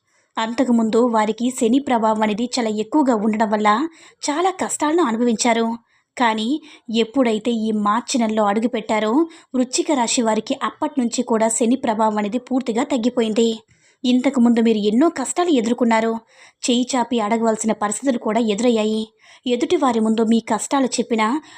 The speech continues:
వారు జాలిగా చూసే పరిస్థితులు కూడా ఉన్నాయి. మీరు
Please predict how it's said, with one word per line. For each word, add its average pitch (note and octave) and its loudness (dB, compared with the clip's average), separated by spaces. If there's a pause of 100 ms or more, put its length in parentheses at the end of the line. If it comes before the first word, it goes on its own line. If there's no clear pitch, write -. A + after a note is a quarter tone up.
(120)
వారు A3 0
జాలిగా B3 -2
చూసే A#3+ -2
పరిస్థితులు A3+ -2
కూడా E4 2
ఉన్నాయి. A3+ 2 (520)
మీరు A3+ -4